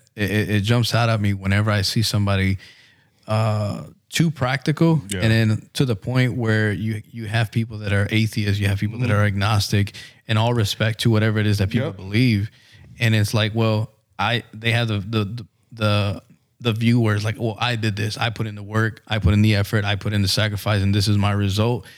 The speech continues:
Speaker 1: And God didn't do that for me. And then
Speaker 2: Mm-hmm.
Speaker 1: you go to spiritual on one side, and then it's like, "Well, now I'm filled with the Holy Ghost. I've been
Speaker 2: Right.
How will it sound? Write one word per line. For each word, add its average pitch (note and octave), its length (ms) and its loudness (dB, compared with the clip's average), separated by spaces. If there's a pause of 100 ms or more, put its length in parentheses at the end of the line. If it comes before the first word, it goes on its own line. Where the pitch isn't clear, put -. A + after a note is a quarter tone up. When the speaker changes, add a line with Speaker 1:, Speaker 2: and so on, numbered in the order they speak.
(340)
Speaker 1:
And G#2+ 360 0
God A2+ 200 0
didn't G#2 160 0
do B2+ 120 4
that G#2 200 -2
for G#2+ 120 -2
me. G#2 280 0
And A2+ 120 -4
then A2+ 140 2
Speaker 2:
Mm-hmm. G#2+ 80 -2
Speaker 1:
you B2 80 0
go C3 140 2
to B2+ 280 2
spiritual C3+ 540 0
on A2+ 80 2
one A2+ 160 4
side, A#2+ 540 0
and A2+ 160 0
then A2 100 4
it's G#2+ 140 0
like, A#2 160 0
"Well, A2+ 220 2
now A#2 300 0
I'm B2+ 100 2
filled C3+ 200 2
with A#2 120 0
the G#2 100 -2
Holy G#2+ 220 -8
Ghost. A#2+ 340 -2
I've A#2 80 2
been G2+ 100 2
Speaker 2:
Right. F#2 60 2